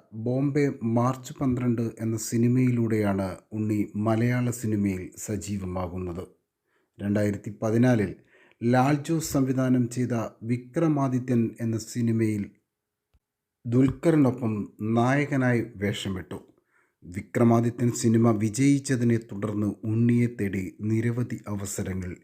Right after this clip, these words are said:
എത്തി. പിന്നീട് നായകനായും സഹനടനായും വില്ലനായും ഉണ്ണി അഭിനയിച്ചു.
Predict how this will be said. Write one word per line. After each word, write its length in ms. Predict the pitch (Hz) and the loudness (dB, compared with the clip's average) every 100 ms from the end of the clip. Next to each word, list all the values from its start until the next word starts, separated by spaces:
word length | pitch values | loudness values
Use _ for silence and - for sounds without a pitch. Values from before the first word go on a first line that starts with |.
| - | -12
എത്തി. 280 | 85 82 - _ _ _ _ _ _ _ - _ - | -12 -12 -16 _ _ _ _ _ _ _ -20 _ 2
പിന്നീട് 340 | 165 180 180 160 160 - 123 127 | 6 8 8 6 2 0 4 6
നായകനായും 840 | 131 139 156 160 143 131 120 117 117 | 6 4 4 2 2 2 2 -2 -4
സഹനടനായും 1000 | - 131 - 160 151 127 123 117 107 107 101 - | -4 -4 -2 0 0 2 2 4 2 2 0 -2
വില്ലനായും 760 | 110 123 127 135 120 104 98 90 - | -2 0 2 4 4 4 2 0 -2
ഉണ്ണി 280 | 104 101 98 | 0 2 2
അഭിനയിച്ചു. 580 | 95 95 92 87 - | 0 -2 -4 -4 -10